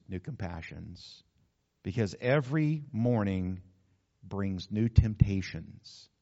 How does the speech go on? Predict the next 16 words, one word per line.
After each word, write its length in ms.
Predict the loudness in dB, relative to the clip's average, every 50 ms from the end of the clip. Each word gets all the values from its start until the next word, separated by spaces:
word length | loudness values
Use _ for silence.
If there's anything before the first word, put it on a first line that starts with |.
| _ _ _ -10
and 180 | -8 -6 -6 -4
new 160 | -4 -6 -6
sins. 640 | -8 -10 -14 -14 -14 -14 -18 -20 -20 -20 -20 -20 -20 _ _ _ _ _ _ _ _ _ _ _ _ -4
And 100 | -2 -2
again, 440 | 0 2 2 2 2 2 0 -2 -4
I 80 | -2
know 160 | -2 0 2 4
I'm 140 | 4 4
not 180 | 4 4 2 0
preaching 320 | -2 -4 -6 -4 -2 -2
to 60 | 0 0
people 320 | 0 -2 -2 0 0 0
who 260 | 2 2 2 0 0 -4 -8 -20 _ -8
need 380 | -4 -2 0 2 2 2 2 2
this 240 | 0 0 0 0 0
much, 500 | 0 2 2 0 0 -4 -8 -12 -12